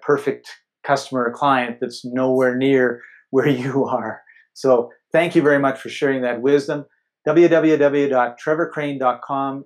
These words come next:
is his website. In the descriptions will be all the links that he's talked about. And if you've got any questions, let me know, and, and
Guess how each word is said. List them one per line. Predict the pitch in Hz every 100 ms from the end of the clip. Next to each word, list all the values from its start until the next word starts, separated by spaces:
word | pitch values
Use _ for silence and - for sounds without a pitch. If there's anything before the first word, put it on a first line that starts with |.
| -
is | 120 -
his | 113 143
website. | 170 - 170 170 156 _ _ _ _
In | 135 147
the | 147
descriptions | 135 - 156 - 139
will | 123 120
be | 123
all | 123 127 120
the | 120
links | 156 160 -
that | 135
he's | 123
talked | - 160 160
about. | 139 156 151 - _ _ _ _ _
And | 131 127 123 123
if | 117
you've | 127 123
got | 135
any | 143 135
questions, | 156 147 143 123
let | 120
me | 131
know, | 135 135 147 -
and, | 127 123 120 120 - -
and | 131 123 117